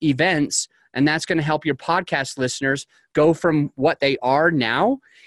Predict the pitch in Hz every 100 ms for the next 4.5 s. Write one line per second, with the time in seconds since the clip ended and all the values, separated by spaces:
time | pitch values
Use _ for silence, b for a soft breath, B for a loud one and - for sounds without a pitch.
0 | b b - 165 143 - 180 180 170 -
1 | 160 175 110 - - 147 139 - 160 160
2 | 151 - 143 123 139 170 - 95 82 -
3 | 135 139 - 127 120 151 98 80 - b
4 | b b b b 151